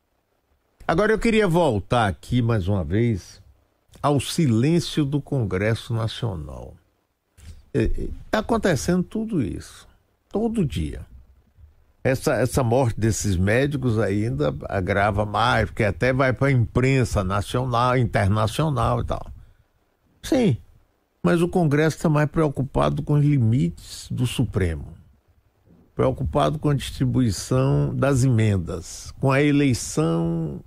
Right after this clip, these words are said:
municipal do próximo ano. E aí o quê, rapaz? E aí? O que é que a gente faz? Nada? Fica todo mundo assim e tal? Eu não te li-, você não me liga nem eu te telefono? É assim esse método que a gente vai usar no Brasil?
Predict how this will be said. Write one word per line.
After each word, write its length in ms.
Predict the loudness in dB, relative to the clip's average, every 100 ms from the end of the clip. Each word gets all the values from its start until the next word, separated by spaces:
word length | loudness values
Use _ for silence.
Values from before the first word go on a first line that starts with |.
| -8
municipal 920 | -2 0 0 -2 -6 -2 2 2 2
do 180 | 0 -2
próximo 600 | 0 0 0 0 0 2
ano. 380 | 2 0 -2 -4 -14 _ _ _ _ _ -8 -6 -8 -4
E 100 | 0
aí 240 | 2 2 2
o 120 | 0
quê, 300 | 0 2 2
rapaz? 640 | 0 -2 -2 -2 -6 -16 -18 -20 _ _ _ _ _ _ _ _ _ _ _ 0
E 80 |
aí? 360 | 2 4 2 0 -4
O 40 |
que 80 | -6
é 40 |
que 120 | -2
a 40 | -2
gente 140 | -4
faz? 300 | -2 0 2
Nada? 500 | 2 2 0 0 0
Fica 340 | -2 -4 -4 -4
todo 320 | -2 -2 0
mundo 280 | -2 0 0
assim 460 | -2 -2 0 0
e 40 | 0
tal? 760 | 0 0 2 0 -2 -4 -6 -8 -14 -20 _ _ -4
Eu 120 | 0
não 160 | 2
te 180 | 2 0
li-, 160 | 2 0
você 140 | 2
não 100 | 2
me 140 | 2 2
liga 200 | 2 2
nem 140 | 2
eu 80 | 0
te 140 | -2
telefono? 760 | -2 0 0 -2 -4 -6 -4 -2
É 60 |
assim 360 | -2 -2 -2 0
esse 280 | -2 -4 -6
método 460 | -4 -4 -6 -6
que 80 | -2
a 20 |
gente 140 | -2 0
vai 100 | 0
usar 260 | 0 -2 -4
no 80 | -2
Brasil? 440 | -2 -2 -4 -8